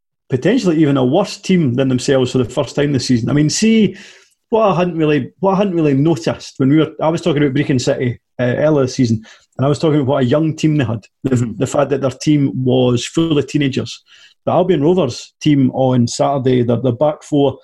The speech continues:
Speaker 1: so, uh, Finn Eckerpont, left back, nineteen.
Speaker 2: Yeah.
Speaker 1: Uh, I think it was Joshua Burke,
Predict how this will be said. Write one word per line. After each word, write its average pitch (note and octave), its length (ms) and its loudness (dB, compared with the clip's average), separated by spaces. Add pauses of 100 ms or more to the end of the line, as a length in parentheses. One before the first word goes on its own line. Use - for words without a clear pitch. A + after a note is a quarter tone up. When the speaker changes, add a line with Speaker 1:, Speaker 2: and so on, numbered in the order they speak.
(240)
Speaker 1:
so, C3 680 2
uh, B2 380 0 (680)
Finn E3+ 580 0
Eckerpont, G3 540 -2 (140)
left D#3+ 280 -2
back, - 300 -2 (140)
nineteen. D3+ 680 0 (140)
Speaker 2:
Yeah. A#2 260 -2 (160)
Speaker 1:
Uh, B2+ 420 0
I - 20 -6 (100)
think C#3 160 0
it D3 60 -2
was C3 100 -2
Joshua D#3+ 500 0
Burke, - 520 -4